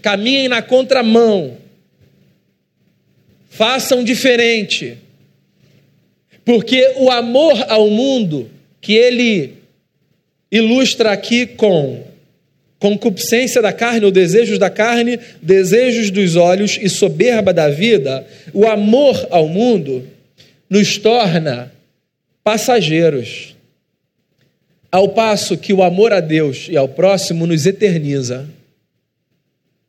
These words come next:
Vida eterna é uma coisa que a gente deseja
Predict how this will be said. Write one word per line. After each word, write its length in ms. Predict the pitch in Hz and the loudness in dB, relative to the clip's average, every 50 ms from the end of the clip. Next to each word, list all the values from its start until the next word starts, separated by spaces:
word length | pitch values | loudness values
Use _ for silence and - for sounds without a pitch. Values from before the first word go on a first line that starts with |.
| _ _ _ _ _ _ _ _ _ _ _ _ _ _ _ _ _ _ _ _ - | _ _ _ _ _ _ _ _ _ _ _ _ _ _ _ _ _ _ _ _ -10
Vida 260 | 135 151 196 214 226 | -4 -2 0 2 0
eterna 400 | 202 - - 214 214 226 226 226 | 0 0 0 0 0 2 0 0
é 40 | 220 | 0
uma 100 | 214 196 | -2 0
coisa 220 | - 220 208 196 | 0 0 0 0
que 60 | 208 208 | 0 -2
a 40 | |
gente 220 | 185 196 214 202 202 | -2 -2 -4 -6 -6
deseja 800 | 185 202 185 160 147 131 139 143 143 135 123 117 127 123 127 | -2 -2 -2 -2 -2 -6 -6 -4 -4 -4 -6 -8 -12 -14 -16